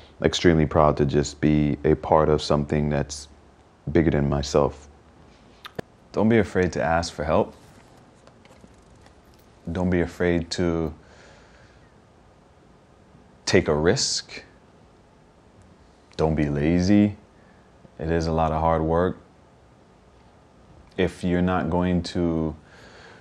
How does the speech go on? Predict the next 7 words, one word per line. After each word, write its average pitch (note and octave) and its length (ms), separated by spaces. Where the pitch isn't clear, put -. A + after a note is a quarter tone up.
give G2 220
a F#2+ 60
hundred G2 340
and E2+ 160
ten F#2+ 240
percent, G2 500
just - 480